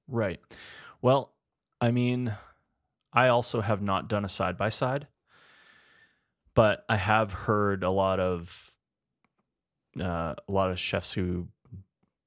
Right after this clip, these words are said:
have a lot of food knowledge, um, say that that is a thing.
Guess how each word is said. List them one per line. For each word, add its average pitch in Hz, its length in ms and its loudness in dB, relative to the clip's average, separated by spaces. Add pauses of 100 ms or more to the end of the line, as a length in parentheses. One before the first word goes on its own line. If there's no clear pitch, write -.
(120)
have 92 260 -4
a 95 40 0
lot 92 300 2
of 95 80 -4
food 107 220 -2
knowledge, 92 680 -2 (120)
um, 87 280 0
say 101 400 2
that 98 300 2 (140)
that 101 280 2 (320)
is 92 720 -4
a 107 40 -4
thing. 101 420 -2